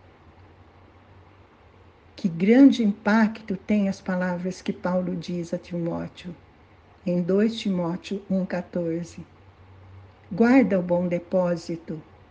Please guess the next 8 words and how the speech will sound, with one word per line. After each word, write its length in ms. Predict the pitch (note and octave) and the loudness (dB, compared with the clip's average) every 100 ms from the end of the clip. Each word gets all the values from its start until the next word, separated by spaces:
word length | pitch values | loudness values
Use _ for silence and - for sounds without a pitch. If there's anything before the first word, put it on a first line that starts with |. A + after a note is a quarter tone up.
| - - - - | -20 -20 -20 -4
mediante 840 | F#3+ F#3+ E3+ F#3+ G3+ B3 B3 - | 0 0 0 0 4 4 4 2
o 80 | G3+ | 0
Espírito 1040 | F3+ - - - - B3 B3 A3+ - - E3+ | 0 -4 -14 -20 -2 2 4 2 -6 -12 -18
Santo 800 | - - - G3 F#3+ F3+ - F3+ - | -18 -12 -2 0 2 -2 -8 -16 -12
que 120 | E3 | -12
habita 600 | E3 D#3+ F3 F#3 - D#3+ | -10 -8 -6 -8 -10 -10
em 140 | D#3 | -8
nós." 800 | E3 D#3 E3 F3 - - - - | -8 -8 -10 -14 -20 -20 -20 -20